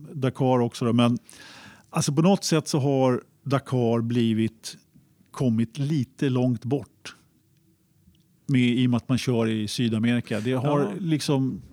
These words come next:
Speaker 1: man har distanserat sig lite,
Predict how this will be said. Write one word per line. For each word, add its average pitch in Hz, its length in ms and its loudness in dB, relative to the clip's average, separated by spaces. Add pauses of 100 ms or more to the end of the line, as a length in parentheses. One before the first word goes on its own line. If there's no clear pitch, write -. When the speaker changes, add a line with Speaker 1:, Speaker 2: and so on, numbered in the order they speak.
(1040)
Speaker 1:
man 170 220 2
har 175 60 2
distanserat 170 680 0
sig 160 120 -2
lite, 131 880 0